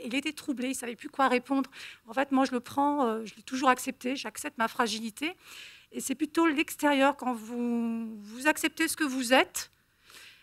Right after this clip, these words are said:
ben, ils se posent des questions sur eux-mêmes. Parce que moi, je n'ai aucun, mais alors aucun problème à dire que j'ai un trouble psychique, parce que ça fait partie d'un ensemble. Donc, c'est par rapport à l'autre,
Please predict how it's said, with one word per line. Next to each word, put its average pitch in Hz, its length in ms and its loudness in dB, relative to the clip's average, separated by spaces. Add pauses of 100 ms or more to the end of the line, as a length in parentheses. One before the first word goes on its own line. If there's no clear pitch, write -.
(180)
ben, 269 240 8
ils 285 80 6
se - 100 0
posent 349 200 -4
des 320 80 0
questions 339 340 -4
sur 262 300 0
eux-mêmes. 240 400 0 (360)
Parce 226 160 -8
que 254 80 -10
moi, 269 120 0
je 247 100 -4
n'ai 214 220 -8 (100)
aucun, 285 460 2
mais 214 100 -4
alors 180 240 -6
aucun 285 300 -4
problème 247 600 0 (320)
à 202 120 0
dire 269 120 2
que 247 60 -2
j'ai 233 80 -2
un 226 100 -2
trouble 247 360 -4
psychique, - 640 -2 (280)
parce 240 140 2
que 277 100 -4
ça 254 140 0
fait 262 80 0
partie 277 320 4
d'un 262 180 4
ensemble. 190 540 -2 (240)
Donc, 294 380 0
c'est 294 160 -4
par 330 160 2
rapport 320 260 6
à 254 120 12
l'autre, 233 440 -6